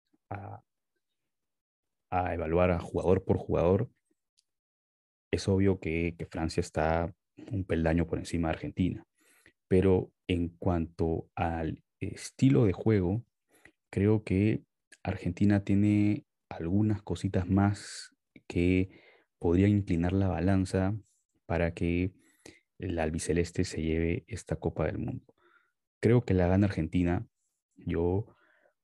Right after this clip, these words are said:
creo que se van a ir a penales, inclusive, y en los penales se va a inclinar para el lado de la escaloneta. Deschamps versus Scaloni.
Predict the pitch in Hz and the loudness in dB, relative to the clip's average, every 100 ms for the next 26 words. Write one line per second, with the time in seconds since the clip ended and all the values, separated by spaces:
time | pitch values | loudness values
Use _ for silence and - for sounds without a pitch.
0 | _ _ _ - 95 - 78 85 90 90 | _ _ _ 0 0 0 0 2 2 0
1 | - 80 85 - 101 - 104 - 92 90 | -2 -2 -2 -2 -8 -12 -14 -6 -2 0
2 | 110 - _ _ _ _ 98 95 92 92 | -2 -6 _ _ _ _ 2 4 4 2
3 | 78 82 85 87 90 - - _ _ _ | 0 0 0 -2 -4 -12 -20 _ _ _
4 | _ _ _ _ - - 80 78 82 - | _ _ _ _ -8 -2 0 2 0 -4
5 | _ 82 85 87 78 78 80 - 78 78 | _ -6 -4 -2 -2 -2 -2 -2 -2 -2
6 | 78 78 80 98 _ _ _ _ 85 82 | -2 0 -2 -4 _ _ _ _ -4 -2
7 | 80 82 - - 95 - - - 80 80 | -2 -2 -6 -14 -14 -14 -10 -6 -4 -2
8 | 82 78 - - - _ _ _ _ _ | -2 -4 -6 -18 -20 _ _ _ _ _
9 | - 95 107 104 101 - - _ - 80 | -10 -2 0 2 0 -6 -20 _ -6 -6
10 | - 98 - - - 92 95 92 101 | -4 -6 -6 -10 -2 2 4 4 2